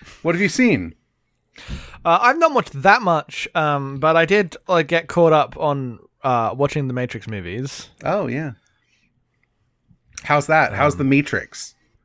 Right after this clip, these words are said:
Speaker 2: Well, I didn't,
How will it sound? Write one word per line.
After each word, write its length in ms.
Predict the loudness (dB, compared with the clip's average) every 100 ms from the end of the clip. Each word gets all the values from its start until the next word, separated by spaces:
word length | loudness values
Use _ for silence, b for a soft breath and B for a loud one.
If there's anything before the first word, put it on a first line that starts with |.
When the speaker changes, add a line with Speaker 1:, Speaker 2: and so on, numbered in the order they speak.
| _ _ _ _ _ _ _ b b b b _ -12
Speaker 2:
Well, 520 | 2 6 6 6 2 0
I 80 |
didn't, 300 | 2 2 0